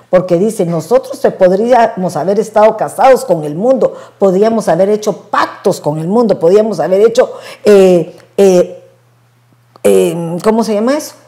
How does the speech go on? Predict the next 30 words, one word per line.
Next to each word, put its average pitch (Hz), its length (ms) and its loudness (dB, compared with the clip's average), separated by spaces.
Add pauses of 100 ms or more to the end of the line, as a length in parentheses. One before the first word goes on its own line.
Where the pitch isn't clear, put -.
(140)
Cordones 226 600 2
umbilicales 190 720 -2
que 214 100 -6
nos 170 180 -6
mantenían 175 560 -6
atados 247 520 2 (280)
a 180 120 0
una 220 260 2
forma 226 360 -2
de 180 120 0
vida, 254 400 -4
pero 208 220 4
en 196 160 -2
Cristo 294 520 -8
Jesús - 380 -16 (320)
tenemos 196 400 0
la 208 120 4
oportunidad 170 800 -4 (220)
de 180 240 -2
poder 180 720 -2 (360)
nacer 185 580 -2
de 190 80 -6
nuevo, 151 400 -8
de 170 100 -4
morir, 202 540 -4
porque 185 200 -4
miren, 262 180 -2
morimos 240 480 0
a 220 100 4
esa - 340 2